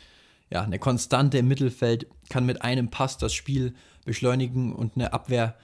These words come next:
aushebeln, wie beim drei zu null zu sehen. Er hat einfach ein super Auge, Auge, eine super Technik, super Passspiel, dazu auch gegen den Ball gut, gegen sechsundneunzig beispielsweise sechs von sieben Defensivduellen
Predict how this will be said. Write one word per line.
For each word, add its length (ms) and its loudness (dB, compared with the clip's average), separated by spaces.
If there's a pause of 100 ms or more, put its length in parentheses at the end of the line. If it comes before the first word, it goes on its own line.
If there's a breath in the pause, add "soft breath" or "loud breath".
(300 soft breath)
aushebeln, 500 4
wie 80 2
beim 180 2
drei 220 2
zu 160 -4
null 140 2
zu 120 -6
sehen. 420 0 (760)
Er 160 -4
hat 120 -6
einfach 260 0
ein 100 4
super 340 2
Auge, 500 0
Auge, 240 0
eine 120 2
super 280 0
Technik, 600 0 (240 loud breath)
super 320 -2
Passspiel, 640 0 (280)
dazu 280 -2
auch 160 -2
gegen 240 2
den 180 0
Ball 280 2 (200 loud breath)
gut, 320 0 (360 loud breath)
gegen 240 -2
sechsundneunzig 580 -2
beispielsweise 580 -4
sechs 240 -4
von 140 0
sieben 260 0
Defensivduellen 920 0